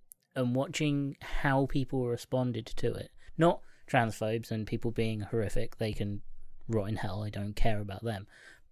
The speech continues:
But I, there was this, there was a very big reaction from people our age of just, like, shock and, like,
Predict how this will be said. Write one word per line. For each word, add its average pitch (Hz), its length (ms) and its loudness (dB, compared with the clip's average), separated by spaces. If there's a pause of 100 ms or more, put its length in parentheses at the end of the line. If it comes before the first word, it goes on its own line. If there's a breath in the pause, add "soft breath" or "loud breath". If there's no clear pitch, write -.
But 113 300 6
I, 147 200 4
there 135 180 4
was 135 160 4
this, - 220 0 (100)
there 127 140 4
was 143 140 6
a 139 100 4
very 127 300 4
big 123 260 -2
reaction 113 520 -2
from 113 320 6
people 123 560 6
our 120 240 0
age 180 380 -2 (760 soft breath)
of 127 160 4
just, - 220 0
like, 123 180 0
shock - 380 4
and, 113 120 0
like, 110 220 -6